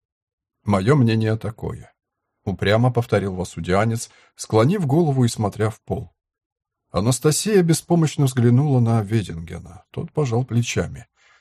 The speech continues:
«Этого исключить нельзя», — осторожно сказал он. «Флоты Шивы тоже обрушились на нас из ниоткуда. Мы так и не смогли определить место во всей нашей галактике, откуда они могли появиться.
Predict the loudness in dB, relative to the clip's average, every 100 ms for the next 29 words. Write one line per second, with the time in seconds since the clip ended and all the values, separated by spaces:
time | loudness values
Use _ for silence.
0 | _ _ _ _ _ _ _ _ _ 0
1 | 0 2 2 2 0 2 0 0 2 2
2 | 2 0 -2 -12 _ _ _ _ -6 -2
3 | -2 -2 -4 -10 -10 -6 -6 -8 -12 _
4 | _ _ -2 0 -2 -2 0 0 2 0
5 | 2 2 4 2 0 -4 -4 -6 -8 -4
6 | -2 -4 -6 -8 -6 -4 -4 -4 -6 -8
7 | -16 _ _ _ -8 -2 2 2 0 -2
8 | 2 2 4 2 0 -6 0 0 0 0
9 | 0 0 -2 -2 -2 0 0 0 -6 -10
10 | -2 0 2 0 -4 -6 -2 -2 -4 -2
11 | 2 2 0 -4 -4 -2 -2 -2 -4 -4
12 | -4 -8 -10